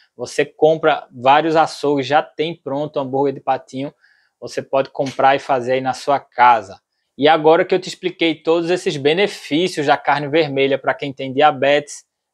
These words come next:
repete comigo aí. O tratamento do diabetes é emagrecer. Se você tem diabetes, você tem que emagrecer. Se você tem diabetes tipo um,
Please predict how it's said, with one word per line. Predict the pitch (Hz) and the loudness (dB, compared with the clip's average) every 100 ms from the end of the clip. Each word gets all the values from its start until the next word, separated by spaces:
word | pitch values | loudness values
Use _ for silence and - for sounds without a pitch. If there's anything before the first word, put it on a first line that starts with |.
| _ | _
repete | 123 131 147 151 151 | -8 -4 0 0 0
comigo | - 156 160 170 | -6 0 2 4
aí. | 156 139 139 _ _ _ - | 2 0 -4 _ _ _ -16
O | 120 | -14
tratamento | - 131 - 165 139 143 147 147 | -2 0 2 0 2 -2 -4 -6
do | 135 131 | -8 0
diabetes | 143 135 127 131 131 - | 0 0 -2 -4 -4 -6
é | 127 127 | -4 -4
emagrecer. | 127 123 123 143 - - 98 | -4 -4 0 -2 -2 -12 -14
Se | - 117 | -14 -12
você | 117 - 135 | -10 -8 -8
tem | 135 135 | -6 -4
diabetes, | 135 139 123 123 - | 0 0 0 -4 -6
você | 131 - | -10 -10
tem | 123 127 | -10 -12
que | - | -8
emagrecer. | 127 127 139 147 - 135 143 _ _ _ | -4 2 2 2 0 -4 -4 _ _ _
Se | - 139 | -10 -2
você | 160 170 | 0 0
tem | 160 170 156 | -2 -4 2
diabetes | 175 156 156 156 | 2 2 -2 -2
tipo | - 156 - 165 | -8 -12 -4 -4
um, | 156 165 | -4 -8